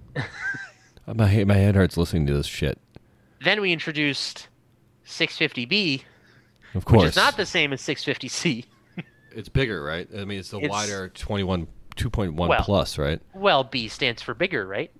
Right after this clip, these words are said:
Speaker 2: I don't know. What the hell do I know? What the hell does C stand for?
Speaker 1: <laughs>
Speaker 2: Chiller?
Speaker 1: Uh,
Speaker 2: The chiller one? Like, what is that? What is
Speaker 1: classy?
Speaker 2: cruiser? Like, you know what I mean?
Speaker 1: Six fifty. <laughs>
Speaker 2: Why the hell is that even there? So what,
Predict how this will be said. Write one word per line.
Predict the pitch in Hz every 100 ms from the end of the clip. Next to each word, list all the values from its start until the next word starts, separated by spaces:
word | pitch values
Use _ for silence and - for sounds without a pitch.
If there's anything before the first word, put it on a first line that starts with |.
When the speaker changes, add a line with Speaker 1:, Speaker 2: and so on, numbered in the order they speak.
| _ _ _ -
Speaker 2:
I | 80
don't | 69
know. | 85 80 -
What | 82 82
the |
hell | 80 92
do | 90
I | 85
know? | 101 73
What | 76 92
the |
hell | 101
does | 98 -
C | 110
stand | - 95
for? | - 67 -
Speaker 1:
<laughs> | - - _ - _ - _ - - - - - - 135 127 123 -
Speaker 2:
Chiller? | 120 120 117 113
Speaker 1:
Uh, | 120
Speaker 2:
The | 113
chiller | 101 117 113
one? | 117 127 143
Like, | 110 85
what | 107 107
is | 104
that? | 110
What | 117 120
is | -
Speaker 1:
classy? | - -
Speaker 2:
cruiser? | - 101 107 123 135
Like, | 110 92
you | 117
know |
what | 117
I | 113
mean? | 123 131 _ -
Speaker 1:
Six | 127 -
fifty. | - - _ _
<laughs> | _ -
Speaker 2:
Why | 104 113
the | 123
hell | 123
is |
that | 120
even | 120 110
there? | 110 101 76
So | - 113
what, | 92 104